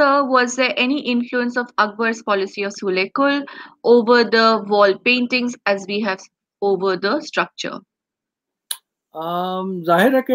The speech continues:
Speaker 2: अ, अकबर की जो, यही मैंने एक घंटा बताने की कोशिश की कि, अ, जो अगर, अ, पैलेस कॉम्प्लेक्स, तो खास तौर से वो पैलेसेस हैं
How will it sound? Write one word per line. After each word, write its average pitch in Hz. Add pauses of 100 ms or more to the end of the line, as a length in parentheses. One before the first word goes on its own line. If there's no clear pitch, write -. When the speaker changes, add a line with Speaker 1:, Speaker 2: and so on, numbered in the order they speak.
Speaker 2:
अ, 190
अकबर 190
की 226
जो, 208
यही 185
मैंने 208
एक 196
घंटा 196
बताने 190
की 196
कोशिश 185
की 196 (800)
कि, 196 (400)
अ, 170
जो 185
अगर, 190
अ, 170
पैलेस 160
कॉम्प्लेक्स, 170
तो 180
खास 151
तौर 190
से 190
वो 180
पैलेसेस 165
हैं 113